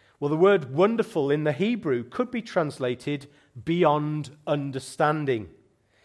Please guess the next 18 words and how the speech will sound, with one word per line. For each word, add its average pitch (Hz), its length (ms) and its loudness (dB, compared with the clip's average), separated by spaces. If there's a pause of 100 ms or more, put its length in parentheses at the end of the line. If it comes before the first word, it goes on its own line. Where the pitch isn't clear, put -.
(300)
So 180 200 4
this 175 400 -2 (220)
Messiah 190 640 2
would 160 260 2
be 139 340 0
a 135 80 -10
counselor 156 920 -4 (520)
beyond 139 720 0 (380)
understanding. 123 1500 -6 (1700)
He 185 160 -2
would 220 220 0
be 131 380 -2
a 151 160 -2
wise 127 760 -2
ruler. 147 680 2 (800)
He 160 60 0
would 160 180 0
be 139 320 -2